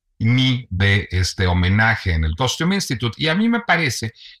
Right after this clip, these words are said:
que, eh, bueno, difícilmente me parecerá que Karl Lagerfeld o cualquier otra persona debe ser, deba ser cancelada o que no debamos hablar de ella,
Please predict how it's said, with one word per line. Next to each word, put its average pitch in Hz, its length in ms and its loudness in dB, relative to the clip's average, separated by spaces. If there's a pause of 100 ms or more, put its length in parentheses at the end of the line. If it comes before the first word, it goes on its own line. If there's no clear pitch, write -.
(160)
que, 139 340 0
eh, 87 280 0
bueno, 76 180 0
difícilmente 113 560 2
me 98 80 0
parecerá 82 380 -2
que 92 120 -4
Karl 98 220 0
Lagerfeld 98 480 0
o 92 160 -2
cualquier 87 320 -2
otra 92 240 -2
persona 87 460 0
debe 85 180 0
ser, 87 240 -2
deba 92 220 0
ser 95 240 -2 (260)
cancelada 123 800 2
o 80 120 -8
que 82 100 -2
no 92 180 2
debamos 95 580 0
hablar 104 440 2
de 120 180 0
ella, 90 180 0